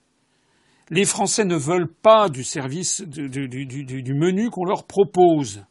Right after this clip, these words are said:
On a vu cette statistique, le mieux placé par, pour l'instant des candidats, c'est Alain Juppé, que soixante-deux pour cent des Français rejettent.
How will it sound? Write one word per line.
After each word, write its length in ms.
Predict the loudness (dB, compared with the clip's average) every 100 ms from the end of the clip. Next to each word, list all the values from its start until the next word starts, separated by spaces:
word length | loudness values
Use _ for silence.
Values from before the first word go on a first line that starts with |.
| _ _ _ _ _ -6
On 180 | -2
a 120 | 0 -2
vu 180 | -2
cette 160 | -4 -4
statistique, 640 | -6 -8 -6 -6 -4 -2
le 120 | -2 0
mieux 260 | 0 -2
placé 540 | 0 0 0 0 0 0
par, 340 | -2 -6 -6
pour 160 | -4 -4
l'instant 300 | -4 -4 -6
des 120 | -6
candidats, 640 | -4 -2 -2 -2 0 0
c'est 180 | -2 -6
Alain 220 | -4 -2
Juppé, 460 | -4 -6 -8 -10 -10 -8
que 100 | -8
soixante-deux 1040 | -6 -4 -4 -2 -4 -4 -4 -6 -2 -2
pour 220 | -4 -10
cent 240 | -8 -8 -6
des 120 | -8
Français 460 | -6 -8 -6 -8
rejettent. 720 | -6 -4 -2 -2 -2 -8 -20